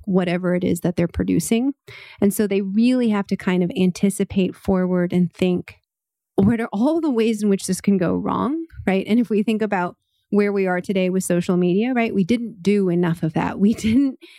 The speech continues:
extrapolate enough far forward. And when you hear the, the co-founders of, of a bunch of these different social media companies, you hear them say, "I didn't think that this is the way that it was gonna be used." But this is,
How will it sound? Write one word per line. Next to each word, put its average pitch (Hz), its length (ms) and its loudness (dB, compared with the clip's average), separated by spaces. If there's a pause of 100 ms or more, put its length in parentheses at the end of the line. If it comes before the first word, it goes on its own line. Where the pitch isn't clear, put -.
(160)
extrapolate 214 720 -2
enough 190 340 2
far 208 380 -4
forward. 185 420 -2
And 180 100 2
when 185 120 2
you 180 80 2
hear 233 480 0
the, 196 420 0
the 185 120 0
co-founders 185 840 -2
of, 180 160 -2 (420)
of 202 100 2
a 196 60 0
bunch 196 240 -2
of 196 40 -6
these 196 120 0
different 190 240 0
social 180 240 0
media 214 300 2
companies, 175 420 -2
you 196 80 2
hear 302 400 0
them 190 220 0
say, 190 260 0
"I 175 60 0
didn't 208 300 -2 (120)
think 226 300 -2
that - 160 -4
this 185 180 0
is 180 120 -10
the 180 120 -2
way 170 300 2
that 165 160 -6
it 127 80 -6
was 175 120 -2
gonna 170 200 0
be 180 100 -2
used." 175 440 0
But 190 120 -2
this 226 180 -2
is, 269 240 -2